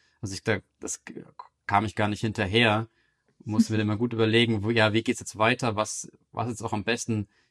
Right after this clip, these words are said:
Speaker 1: für den Film, weil ich natürlich auch ein, dafür sorgen musste, dass es dann ausgewogen ist, dass, so, dass wirklich ich besonders, ja, die, auch Kontraste finde in den Persönlichkeiten und in den Kulturen.
Speaker 2: Mhm.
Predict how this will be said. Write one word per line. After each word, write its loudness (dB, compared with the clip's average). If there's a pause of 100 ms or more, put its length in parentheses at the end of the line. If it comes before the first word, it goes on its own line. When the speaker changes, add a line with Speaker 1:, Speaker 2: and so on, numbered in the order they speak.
(500)
Speaker 1:
für -2
den 0
Film, 4
weil 0
ich -2
natürlich -6
auch -6
ein, -6 (720)
dafür -8
sorgen 4
musste, -2
dass -6
es -12
dann -6
ausgewogen 0
ist, -2 (420)
dass, -8 (600)
so, -4
dass -4
wirklich -2 (300)
ich -16
besonders, -2
ja, -2
die, -10
auch -6
Kontraste 0
finde 0
in 0
den -2
Persönlichkeiten -2
und -2
in 0
den -2
Kulturen. -6 (1300)
Speaker 2:
Mhm. -2